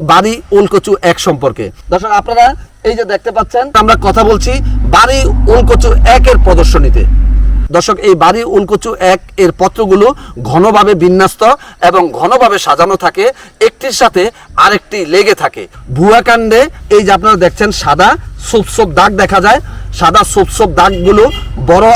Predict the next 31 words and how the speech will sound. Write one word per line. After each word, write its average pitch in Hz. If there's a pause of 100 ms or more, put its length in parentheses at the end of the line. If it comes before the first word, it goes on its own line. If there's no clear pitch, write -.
(200)
আকারের 214 (280)
এবং 214 (280)
অল্প - (160)
সংখ্যক 202 (140)
কাটা 208 (280)
থাকে, 214 (240)
ফলে 196 (340)
ভুয়া 190
কাণ্ডটি 226 (280)
হালকা - (120)
খসখসে 190
হয়। 117 (600)
দর্শক, 202
এই 190
বাড়ি 220
ওল 214
কচু 226 (100)
একের 196
প্রধান 180 (120)
গুড়িকন্দ 202 (440)
বড় 190 (120)
আকারের 214
হয় 180 (380)
এবং 226 (140)
প্রতিটি 240 (100)
গুড়িকন্দ 214 (120)
হতে 196 (340)
তিন 220 (120)
থেকে 214 (400)
সাড়ে 190
তিনটি 196